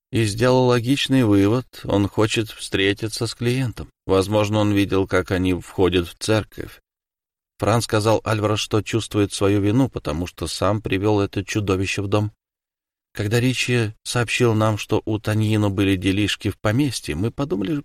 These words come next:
про наркотики или про то, что он мог встречаться с Альваро.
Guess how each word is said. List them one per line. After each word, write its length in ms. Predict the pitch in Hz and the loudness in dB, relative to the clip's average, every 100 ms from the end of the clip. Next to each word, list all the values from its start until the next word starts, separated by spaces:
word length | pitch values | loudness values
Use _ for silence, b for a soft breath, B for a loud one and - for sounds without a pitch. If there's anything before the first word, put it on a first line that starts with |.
| _ | _
про 180 | 123 135 | 0 2
наркотики 720 | 135 139 135 - 165 - - | 4 2 2 0 0 -2 -2
или 260 | 90 92 95 | 0 2 0
про 220 | - 95 | 0 -4
то, 240 | - 120 | 2 2
что 240 | 123 - 107 | 2 0 2
он 160 | 117 | 2
мог 300 | 113 117 117 | 4 2 0
встречаться 720 | - - 117 110 - 107 - 113 | -6 0 0 2 2 0 0 -6
с 140 | - | -4
Альваро. 380 | 123 87 73 78 | -4 -4 -6 -10